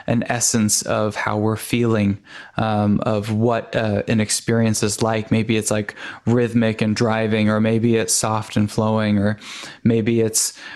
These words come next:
um, rich and deep, or maybe it's light and lofty. You know, there's,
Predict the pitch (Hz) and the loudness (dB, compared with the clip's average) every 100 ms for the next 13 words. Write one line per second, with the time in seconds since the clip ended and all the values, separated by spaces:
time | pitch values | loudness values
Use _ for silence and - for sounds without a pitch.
0 | - 117 110 107 104 123 131 117 117 110 | -4 0 2 2 2 2 2 0 0 2
1 | 107 127 123 - 110 104 110 113 113 110 | 2 2 2 0 0 2 2 2 2 0
2 | - 113 113 113 117 - 113 110 113 117 | 0 2 2 2 0 -2 2 2 2 -2
3 | - 113 104 110 117 113 117 117 | -2 0 2 2 2 2 0 0